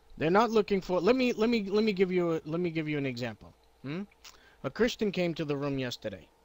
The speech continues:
I think it was me, Brother Salahuddin, Akhi Balance Emblem. He tried to say that the Quran says that some Jews worshipped Ezra as the son of God.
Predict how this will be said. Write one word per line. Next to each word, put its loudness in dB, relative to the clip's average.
I -10
think -6
it -4
was -2
me, 0
Brother -4
Salahuddin, -4
Akhi -6
Balance -2
Emblem. -4
He -6
tried -2
to -4
say -2
that -2
the -8
Quran -6
says -4
that -2
some -2
Jews 0
worshipped -4
Ezra -2
as -6
the -10
son -6
of -10
God. -14